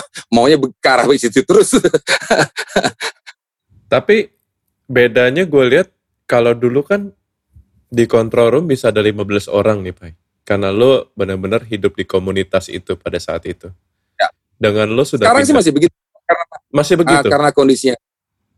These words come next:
Speaker 1: Masih sih, masih.
Speaker 2: Oke.
Speaker 1: Masih anak-anak suka lagi. Cuman emang karena ini rumah, sekarang rumah banget ya, udah anak-anak udah ada, agak-agak nggak terlalu kayak dulu banget.
Speaker 2: Jadi, eh, serapan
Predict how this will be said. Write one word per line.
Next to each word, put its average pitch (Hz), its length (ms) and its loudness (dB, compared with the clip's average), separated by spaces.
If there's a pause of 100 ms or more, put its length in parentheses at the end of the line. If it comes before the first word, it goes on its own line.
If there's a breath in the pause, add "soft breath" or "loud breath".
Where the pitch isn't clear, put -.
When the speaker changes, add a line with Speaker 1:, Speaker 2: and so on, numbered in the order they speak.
Speaker 1:
Masih 180 320 2
sih, 190 260 4
masih. 120 480 -8
Speaker 2:
Oke. 104 220 -8
Speaker 1:
Masih 95 160 -4
anak-anak 98 260 -6
suka 104 160 -2
lagi. 98 180 0 (680)
Cuman 139 200 0
emang 143 300 2 (380)
karena 127 220 2
ini 139 180 4
rumah, 135 320 4
sekarang 143 340 0
rumah 131 240 2
banget 117 320 0
ya, 120 140 2
udah 107 240 2
anak-anak 101 240 -2
udah 107 160 0
ada, 123 160 4
agak-agak 107 460 -2 (100)
nggak 113 180 -2
terlalu 117 300 4
kayak 107 180 0
dulu 101 180 -2
banget. 107 240 0 (580)
Speaker 2:
Jadi, 117 460 0
eh, 107 400 2 (200)
serapan 113 580 -2